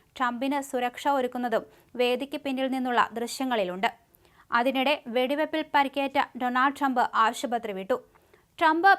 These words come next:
പീറ്റ്സ്ബർഗിൽ നിന്ന് പുറപ്പെട്ടതായി പെനിൻസ്വാനിയ ഗവർണർ ജോഷ് ഷാപിറോ പറഞ്ഞു. അടുത്തയാഴ്ച നടക്കുന്ന റിപ്പബ്ലിക്കൻ നാഷണൽ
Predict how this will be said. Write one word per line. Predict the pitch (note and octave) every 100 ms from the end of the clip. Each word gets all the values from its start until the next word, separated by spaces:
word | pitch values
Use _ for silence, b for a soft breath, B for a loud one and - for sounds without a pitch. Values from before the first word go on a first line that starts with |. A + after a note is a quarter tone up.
| D#4+
പീറ്റ്സ്ബർഗിൽ | D#4+ D4+ D4 F4 E4+ F4
നിന്ന് | E4+ E4
പുറപ്പെട്ടതായി | E4+ D4 C4+ D4 D4 D#4 D4 A#3 -
പെനിൻസ്വാനിയ | A#3+ B3+ C#4 - D4 C#4+ C#4+ C#4
ഗവർണർ | C4 C4+ C4 A3 A3
ജോഷ് | A#3 A#3+ C4 -
ഷാപിറോ | C#4+ C4+ C4 A3+ G#3+
പറഞ്ഞു. | G3 G3 F#3+ - _ b b b b
അടുത്തയാഴ്ച | A#3 A#3+ C#4 C#4+ C#4+
നടക്കുന്ന | D4 C4+ C4+ C4 - C4
റിപ്പബ്ലിക്കൻ | B3 B3+ C4 C4+ C4
നാഷണൽ | B3+ C4+ - D4